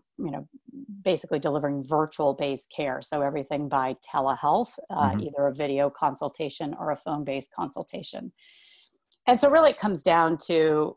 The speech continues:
Speaker 1: improved access and, you know, improved, uh, kind of cost of care, because we're investing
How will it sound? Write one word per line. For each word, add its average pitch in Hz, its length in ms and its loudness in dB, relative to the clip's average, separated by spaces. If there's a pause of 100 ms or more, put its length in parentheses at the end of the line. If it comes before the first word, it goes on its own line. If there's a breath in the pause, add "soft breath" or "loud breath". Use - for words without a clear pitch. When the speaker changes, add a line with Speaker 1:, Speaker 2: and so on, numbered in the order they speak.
Speaker 1:
improved 170 500 0
access 277 680 -2 (480 loud breath)
and, 165 560 4 (140)
you 185 100 0
know, 147 160 4
improved, 160 880 0 (100)
uh, 143 500 2 (140)
kind 147 140 -2
of 135 100 -10
cost - 460 2
of 151 160 -8
care, 214 460 0 (420 soft breath)
because 170 420 2
we're 156 220 4
investing 143 840 0